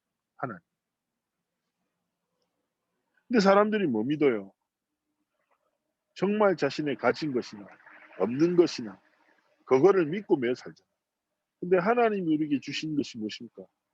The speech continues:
그리스도라. 그리스도로 충분하고 완전하며 모든 것 때문에. 그래서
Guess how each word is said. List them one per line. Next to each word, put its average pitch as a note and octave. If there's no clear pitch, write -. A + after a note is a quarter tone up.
그리스도라. A2+
그리스도로 E3
충분하고 D#3+
완전하며 B2+
모든 G3
것 D3+
때문에. G#2+
그래서 D3